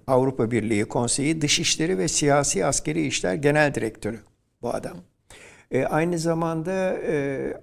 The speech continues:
İngiltere'nin Afganistan özel temsilciliğini de yapmış. Önemli bir adam. Bakın, postmodern dünyanın önündeki sınav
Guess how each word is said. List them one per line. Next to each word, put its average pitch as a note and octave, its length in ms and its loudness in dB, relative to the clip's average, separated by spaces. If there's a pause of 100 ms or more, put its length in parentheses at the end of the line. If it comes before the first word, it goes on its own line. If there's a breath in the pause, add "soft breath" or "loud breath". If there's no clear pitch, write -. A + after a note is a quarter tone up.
İngiltere'nin D3+ 800 -2
Afganistan D3+ 600 -2
özel C#3+ 300 0
temsilciliğini B2+ 800 -2
de G2+ 60 -4
yapmış. F#2+ 480 -6
Önemli B2+ 420 -2
bir - 180 -6
adam. G#3+ 280 -8
Bakın, - 240 0 (760 soft breath)
postmodern F#3 840 6
dünyanın C3 560 4
önündeki C3+ 580 4
sınav C#3+ 540 4